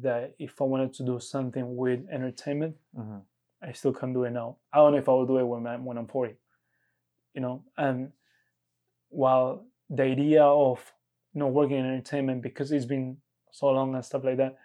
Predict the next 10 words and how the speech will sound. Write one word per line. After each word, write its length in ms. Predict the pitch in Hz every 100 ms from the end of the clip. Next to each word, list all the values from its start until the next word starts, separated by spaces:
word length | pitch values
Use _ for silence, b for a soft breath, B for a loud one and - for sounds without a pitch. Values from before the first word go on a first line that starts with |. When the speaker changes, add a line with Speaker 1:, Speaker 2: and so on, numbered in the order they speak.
| -
Speaker 2:
Yeah. 200 | 123 117
Speaker 1:
is 160 | 143 123
there, 300 | 143 165 - _ _ _ _ _ _ _ _ _ _ _ _ -
I'm 280 | 139 131 131
willing 260 | 147 143
to 140 | 135 135
go 80 |
ahead 260 | 135 120 135
and 500 | 131 127 131 139 139
try 520 | - 143 139 135 135